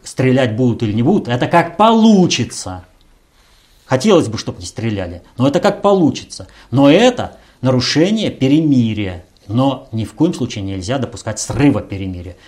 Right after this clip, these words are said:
чего бьются многие патриоты, кстати. Вот, ну, я понимаю, когда в, м, в Киеве бьются за то, чтобы Минский процесс закрыть, а вот когда наши патриоты бьются, тем более участники антимайдана, за то, чтобы, э, Минский процесс закрыть,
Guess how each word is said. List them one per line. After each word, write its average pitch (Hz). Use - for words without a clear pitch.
чего 117
бьются 104
многие 95
патриоты, 90
кстати. -
Вот, 127
ну, 147
я 135
понимаю, 151
когда 131
в, 120
м, 117
в -
Киеве 147
бьются 98
за 110
то, 127
чтобы 110
Минский 107
процесс 113
закрыть, 90
а 92
вот 87
когда 107
наши 123
патриоты 117
бьются, 87
тем 107
более 90
участники 90
антимайдана, 92
за 120
то, 117
чтобы, 98
э, 95
Минский 98
процесс 98
закрыть, 85